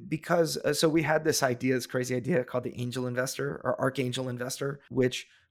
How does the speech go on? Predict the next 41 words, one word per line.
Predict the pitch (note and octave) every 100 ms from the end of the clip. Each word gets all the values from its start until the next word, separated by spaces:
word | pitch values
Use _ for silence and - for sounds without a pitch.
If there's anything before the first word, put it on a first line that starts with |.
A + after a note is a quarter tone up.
| -
was | C3 C3 B2+ A#2
basically | - E3+ F3 C#3+
a |
fifteen | - E3 - C3+
hundred | C#3+ C#3
dollar | C3 B2+
pledge | B2 C3+ B2 A2+ -
that | B2+ -
I | B2+
would | B2 A#2+
give | D#3
them | D3+ C#3
a | C3
prototype | - E3 D3 C#3+ D3 C#3
that | C#3
I | C#3
had, | C#3+ C3+ C3+ -
as | C3 B2+
well | B2+ C#3 C3+
as | B2+ B2+
an | - C3
original | C3+ B2 C3
art | - B2 -
piece | A#2 A2+
from | - A#2
my, | A#2 A#2 G#2+ A2 _
from | - -
just | B2+ E3+
a | D#3
pencil | - D3 C3+
sketch | - C3 B2+
art | B2+ -
piece | A#2+ A#2
from | - A#2+
my | A#2
artist | A2+ A2+ A2+ A2+ - - _ _ -
of | C3 A#2+ A2
whichever | - B2+ C3+ A#2+ B2 B2 A#2+ _ _ -
angel | C3+ C#3+ C3+
or, | B2+ A#2+ A#2+ A2+ -
or, | A#2 A2+